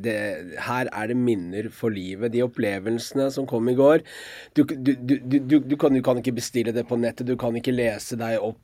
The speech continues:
om det. Altså, du kan lese om det, men, men du, du vil aldri få kjenne det på samme måten, og du vil kanskje aldri få kjenne det på akkurat samme måte igjen. Og etter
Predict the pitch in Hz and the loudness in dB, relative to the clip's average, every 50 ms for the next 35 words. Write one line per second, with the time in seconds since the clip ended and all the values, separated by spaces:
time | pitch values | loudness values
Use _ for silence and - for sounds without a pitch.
0 | - - 113 123 120 120 120 120 127 131 127 139 135 139 160 202 196 156 127 - | -10 -4 -2 0 2 2 2 2 2 2 2 2 4 4 6 8 8 8 6 6
1 | 151 143 127 127 123 135 135 165 175 165 147 151 156 151 131 131 151 156 156 156 | 4 4 6 6 6 6 8 8 8 8 10 10 10 8 8 8 8 8 8 6
2 | 147 156 151 160 156 156 139 127 120 131 135 - 160 160 143 - - - 180 151 | 6 8 8 8 8 8 8 6 4 2 2 4 4 4 4 4 2 0 2 2
3 | 123 107 101 107 113 127 135 147 151 - - 160 - - 147 117 113 123 135 131 | 2 0 0 0 4 4 6 6 4 2 -2 -6 0 2 2 4 4 6 6 6
4 | 120 104 - - 147 143 156 170 185 185 - 190 135 113 - - 175 - - - | 6 6 4 4 4 6 8 8 6 6 6 4 2 2 2 0 -2 0 2 4
5 | 185 160 120 107 98 101 117 147 170 180 - - - - - 190 185 - 170 127 | 4 4 4 0 -2 2 4 4 4 4 0 -8 -20 -4 -2 -2 2 2 2 2
6 | 117 117 120 143 143 - - - - 170 156 - _ - - 135 156 160 - - | 2 2 2 2 2 4 2 2 2 0 -2 -2 _ -2 2 2 2 2 0 -4
7 | - - 185 139 107 95 104 135 151 147 139 113 98 - - - 143 131 - 143 | -2 0 2 2 2 2 2 2 4 6 6 4 4 0 -2 0 2 2 4 4
8 | 156 143 139 139 151 151 139 131 - - - - - - - - - - 170 175 | 6 6 8 8 8 6 6 4 2 -4 -14 -12 -12 -14 -16 -2 4 6 8 10
9 | 175 175 - 180 170 - - 151 | 10 8 8 6 4 4 4 6